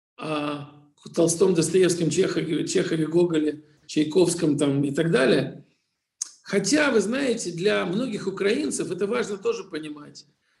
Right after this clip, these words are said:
А, разговор о русской культуре — это разговор о мягкой силе, за которой скрывается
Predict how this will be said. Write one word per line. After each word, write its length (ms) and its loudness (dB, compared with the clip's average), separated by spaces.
А, 480 0
разговор 440 4
о 80 6
русской 300 0
культуре — 480 -2
это 220 0
разговор 600 0
о 80 -8
мягкой 500 0
силе, 800 0
за 180 -6
которой 460 0
скрывается 1040 0